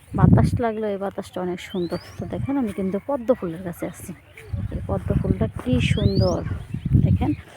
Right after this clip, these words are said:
আর এখানে এক-, একজন মানুষের সাথে আসছি, সে কিন্তু ওই যে হারা মাছ মারতেছে, চিংড়ি মাছ। আমিও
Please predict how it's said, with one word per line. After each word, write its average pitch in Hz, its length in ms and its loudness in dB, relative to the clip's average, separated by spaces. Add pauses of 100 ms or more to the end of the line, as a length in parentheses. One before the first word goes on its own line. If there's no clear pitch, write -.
(260)
আর - 80 -6 (100)
এখানে 208 240 -4 (100)
এক-, - 200 -12 (240)
একজন 196 280 -4
মানুষের 208 300 -2
সাথে 202 160 -6 (100)
আসছি, - 160 -10 (100)
সে 226 100 -2 (120)
কিন্তু 202 240 0 (200)
ওই 294 340 4 (100)
যে 226 140 0
হারা 196 200 -4 (680)
মাছ 196 200 -2 (220)
মারতেছে, 196 520 -4 (300)
চিংড়ি 185 360 -2 (100)
মাছ। 175 140 -4 (600)
আমিও 233 220 0